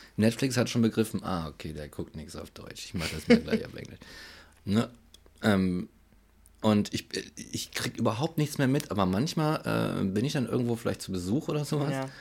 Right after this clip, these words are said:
Speaker 1: und dann, dann, äh, guckt jemand doch noch auf Deutsch. Und dann guck ich mir so ein paar Sachen an und denk mir, „Alter, das ist ja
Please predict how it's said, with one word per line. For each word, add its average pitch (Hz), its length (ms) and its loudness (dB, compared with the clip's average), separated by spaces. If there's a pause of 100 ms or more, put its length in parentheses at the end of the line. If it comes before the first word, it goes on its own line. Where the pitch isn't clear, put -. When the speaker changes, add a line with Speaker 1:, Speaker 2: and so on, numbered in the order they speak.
(180)
Speaker 1:
und 110 140 6
dann, 107 260 6
dann, 98 500 0
äh, 90 260 0
guckt - 280 -2
jemand 107 260 4
doch 110 80 4
noch 104 160 2
auf 82 160 -6
Deutsch. - 480 -12 (640)
Und 104 100 4
dann 101 320 4
guck 120 180 2
ich 117 140 -2
mir 117 80 4
so 101 100 4
ein 101 60 4
paar 95 180 -2
Sachen 95 380 -2
an 117 140 0
und 113 160 2
denk 101 100 -4
mir, 107 180 -6 (160)
„Alter, - 300 -8
das - 240 -6
ist - 220 -4
ja 127 120 -4